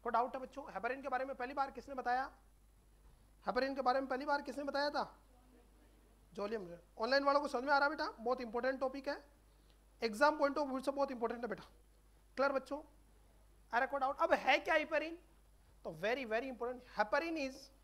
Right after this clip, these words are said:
mucopolysaccharides।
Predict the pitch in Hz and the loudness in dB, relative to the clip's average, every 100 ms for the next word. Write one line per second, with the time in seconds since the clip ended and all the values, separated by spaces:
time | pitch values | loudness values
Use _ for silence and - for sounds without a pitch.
0 | - - _ _ _ _ _ _ - - | -20 -20 _ _ _ _ _ _ -20 -20
1 | _ _ - _ _ _ - - - - | _ _ -20 _ _ _ -20 -20 -20 -20
2 | - - - - - - - - - - | -20 -20 -20 -20 -20 -20 -20 -20 -20 -20
3 | - - - - - - - - - - | -20 -20 -20 -20 -20 -20 -20 -20 -20 -20
4 | - - - - - 170 175 185 202 240 | -20 -20 -20 -20 -20 -12 -8 -6 -6 -6
5 | 240 - 302 311 311 - 240 226 262 262 | -8 -8 -2 0 -2 -6 -6 -6 -6 -12
6 | - - 185 143 - | -14 -14 -16 -18 -20